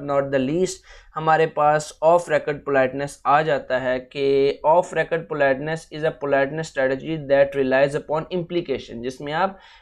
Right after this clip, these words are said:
indirectly कोई बात कहना चाहते हो और स्पीकर का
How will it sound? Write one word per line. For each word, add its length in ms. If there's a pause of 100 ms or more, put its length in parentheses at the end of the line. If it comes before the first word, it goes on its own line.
(180)
indirectly 600
कोई 140
बात 280
कहना 280
चाहते 400
हो 200
और 120
स्पीकर 500
का 280